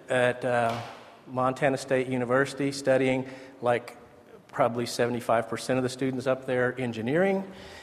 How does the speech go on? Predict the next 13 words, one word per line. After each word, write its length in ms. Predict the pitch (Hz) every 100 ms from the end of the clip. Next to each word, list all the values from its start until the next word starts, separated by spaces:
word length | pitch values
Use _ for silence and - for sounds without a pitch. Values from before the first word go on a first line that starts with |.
| - -
And, 320 | 127 127 123
um, 400 | 120 120 113 113 - - - - -
he 120 | 123
came 320 | 143 160 143 147
here 160 | 151
to 100 | 151
church, 540 | 147 208 - - - -
and 140 | 117
I 120 | 110 117
didn't 200 | 107 117
know 200 | 180 139
him. 100 | - - - - - - -
And 400 | 139 156 160 151